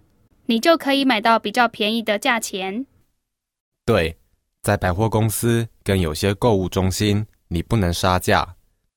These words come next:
Speaker 2: 你一定要付东西上面写的价钱。
Speaker 1: 可是，如果你去小一点的商店，他们可能也会让你杀价。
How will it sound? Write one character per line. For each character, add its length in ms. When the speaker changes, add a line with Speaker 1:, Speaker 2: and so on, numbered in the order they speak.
Speaker 2:
你 220
一 40
定 160
要 160
付 420
东 180
西 160
上 180
面 140
写 160
的 120
价 200
钱。 420
Speaker 1:
可 180
是， 420
如 160
果 140
你 160
去 160
小 240
一 80
点 180
的 100
商 300
店， 320
他 140
们 180
可 160
能 340
也 140
会 180
让 220
你 80
杀 260
价。 340